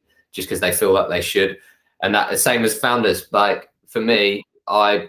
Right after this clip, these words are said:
I look at every week, and if I've had fun and I'm happy, I'm sticking around. Um, and I never commit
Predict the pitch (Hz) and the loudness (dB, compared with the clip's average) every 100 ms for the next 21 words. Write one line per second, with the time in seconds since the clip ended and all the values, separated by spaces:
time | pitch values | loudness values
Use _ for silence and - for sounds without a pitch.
0 | - 101 101 98 - 101 98 95 95 92 | -6 -2 -2 -2 -4 -6 -4 -4 -2 -4
1 | 95 95 104 - 92 - 98 92 90 87 | -8 -6 -6 -4 -6 -2 0 0 -4 -4
2 | 95 - 87 92 92 90 90 87 90 92 | -6 -4 -2 -2 -2 -6 -10 -8 -2 -2
3 | 87 85 92 92 92 95 95 98 95 - | -2 -4 -6 -4 -2 -2 -2 -2 -4 -4
4 | 95 95 | -4 -4